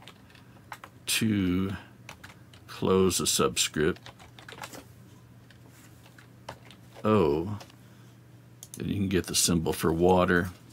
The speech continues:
Oh, let's get this, this got a space in front of it. We don't need the space there. Yeah, there we go. Uh, if you wanted,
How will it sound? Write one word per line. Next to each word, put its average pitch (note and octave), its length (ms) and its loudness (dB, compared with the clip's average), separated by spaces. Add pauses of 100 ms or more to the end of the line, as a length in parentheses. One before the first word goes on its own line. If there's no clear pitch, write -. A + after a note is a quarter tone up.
(160)
Oh, - 100 -12
let's F2+ 180 -10
get - 180 -8
this, - 240 -6
this - 240 -8
got - 180 -6
a G#1 60 -6
space - 460 -4
in - 100 -14
front C2 220 -8
of B1+ 60 -8
it. - 120 -10
We D2 120 -8
don't C2 200 -10
need - 160 -12
the - 80 -10
space - 460 -4
there. - 320 -10 (1000)
Yeah, A#1 300 -12
there D2+ 180 -4
we C#2+ 120 -2
go. D2 200 -4 (400)
Uh, E2 180 2
if E2 100 -2
you F2+ 100 2
wanted, F#2 340 4